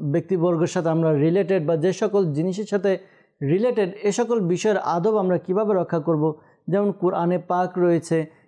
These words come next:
এরপর হাদিসে মুবারাকা বা কিতাবাদি রয়েছে, আম, আমাদের বড় ভাই বোন, পিতামাতা যারা রয়েছে, তাদের আদব আমরা কীভাবে রক্ষা করতে পারবো, এ সম্পর্কে আমরা এই অনুষ্ঠানকে সাজিয়েছি। ইনশাআল্লাহ তাআলা পর্যায়ক্রমে আমরা প্রতিটি পর্বে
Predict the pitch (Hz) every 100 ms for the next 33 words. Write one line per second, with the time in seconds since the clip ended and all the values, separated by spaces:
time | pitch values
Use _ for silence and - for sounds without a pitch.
0 | _ - 208 196 185 147 165 165 196 170
1 | 160 165 165 170 160 175 175 170 202 190
2 | 196 196 196 190 180 170 180 165 - _
3 | _ - 147 147 147 151 160 - _ _
4 | _ - 156 160 165 143 156 170 156 135
5 | 170 156 170 160 196 214 208 202 190 190
6 | 190 185 175 160 _ _ - 196 208 233
7 | 147 165 240 233 214 - 190 190 175 175
8 | 175 160 147 160 160 147 156 - _ -
9 | 196 220 240 226 214 190 185 175 170 175
10 | 165 180 165 - 175 185 190 185 165 -
11 | 160 151 156 151 - _ _ - 185 180
12 | 220 220 208 190 165 170 170 165 208 208
13 | 202 214 - 214 202 180